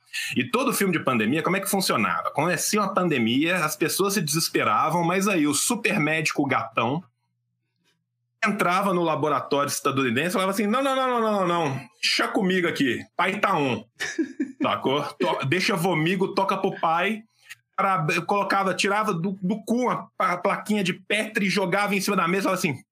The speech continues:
Speaker 1: "Plau."
Speaker 2: Acabou.
Speaker 1: Resolvia a pandemia inteira, acabou. A prática da pandemia é que o estado do planeta com mais mortes, o planeta, né, assim, do, do país, do planeta inteiro com mais mortes é os Estados Unidos de longe,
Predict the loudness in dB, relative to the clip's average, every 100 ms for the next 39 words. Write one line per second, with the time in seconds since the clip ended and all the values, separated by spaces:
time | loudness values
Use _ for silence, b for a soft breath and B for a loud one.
0 | -2 0 2 0 -2 -6 _ -8 -4 -2
1 | -4 -2 -2 0 0 0 0 0 0 0
2 | 0 0 0 0 -2 -2 -6 B B B
3 | B B B -2 0 0 0 0 -2 0
4 | -2 0 -2 -2 -2 -2 0 0 0 0
5 | 0 -2 -2 -4 -4 -2 0 0 0 0
6 | 0 0 0 0 0 0 -2 -4 -2 -2
7 | 0 0 2 0 0 -2 -2 0 2 2
8 | 0 0 0 0 0 0 -4 -6 -4 -6
9 | -4 -4 -4 -4 -2 0 0 -2 -2 -2
10 | 0 0 0 0 0 2 0 0 0 0
11 | 2 0 0 0 0 0 -2 0 -2 0
12 | 0 0 0 -2 0 -2 0 0 0 0
13 | 0 0 0 0 -2